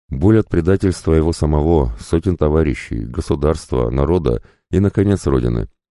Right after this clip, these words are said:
За столько лет и не узнал до конца. Артист ты хороший,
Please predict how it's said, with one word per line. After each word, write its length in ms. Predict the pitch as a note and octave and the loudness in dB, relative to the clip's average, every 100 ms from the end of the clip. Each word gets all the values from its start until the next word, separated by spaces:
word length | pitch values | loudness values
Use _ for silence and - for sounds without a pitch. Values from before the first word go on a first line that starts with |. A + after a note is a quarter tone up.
| _ _ _ _ _ | _ _ _ _ _
За 300 | - B1+ D2+ | -8 0 0
столько 420 | D#2+ A2+ A2+ - | 0 0 0 2
лет 320 | F#2+ G#2 A#2 E2+ | 2 2 2 2
и 60 | |
не 80 | D#2+ | 2
узнал 400 | D2+ C2+ D2 F2 | 2 0 -2 0
до 100 | D#2 | -2
конца. 480 | D2+ C2+ - D2 D#2 - _ _ _ _ _ - | -2 -2 -2 -4 -4 -10 _ _ _ _ _ -2
Артист 440 | F#2+ G#2 C3+ - | -2 0 -2 0
ты 80 | G#2 | 0
хороший, 560 | G#2+ G#2 E2+ - A#1 | 2 2 2 0 -4